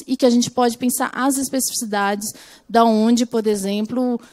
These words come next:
é, há mais casos de tuberculose e que necessita de ações específicas pra erradicar a doença. É, acho que eu fui um pouco mais breve do que os quinze minutos, mas agradeço a oportunidade. Fico à disposição.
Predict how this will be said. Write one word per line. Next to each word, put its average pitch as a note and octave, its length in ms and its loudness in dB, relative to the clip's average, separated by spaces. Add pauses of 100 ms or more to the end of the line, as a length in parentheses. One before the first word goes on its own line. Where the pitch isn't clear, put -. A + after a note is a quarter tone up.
(140)
é, G3+ 300 2
há A3+ 120 2
mais A3+ 240 0
casos A3 380 0
de G#3+ 100 -2
tuberculose G#3 840 -2
e B3+ 140 -4
que B3+ 160 -2
necessita B3 1000 0
de A3+ 200 0
ações C4+ 400 2
específicas C4 880 -4
pra A3+ 360 -2 (320)
erradicar A3+ 520 0
a G3+ 40 -2
doença. F3+ 600 -4 (880)
É, E3+ 480 0
acho F#3 220 -2
que - 40 -14
eu F#3+ 40 -14
fui G#3 120 -2
um G3+ 60 2
pouco G#3 240 -4
mais G3+ 240 0
breve F3+ 300 -2
do - 60 -4
que G3+ 100 -4
os F#3 140 -2
quinze G3 260 -2
minutos, A3+ 440 4
mas A#3 220 0
agradeço G#3+ 480 -2
a G#3 40 0
oportunidade. G#3+ 840 -4 (240)
Fico G#3 180 -4
à G3 40 0
disposição. G3+ 640 -6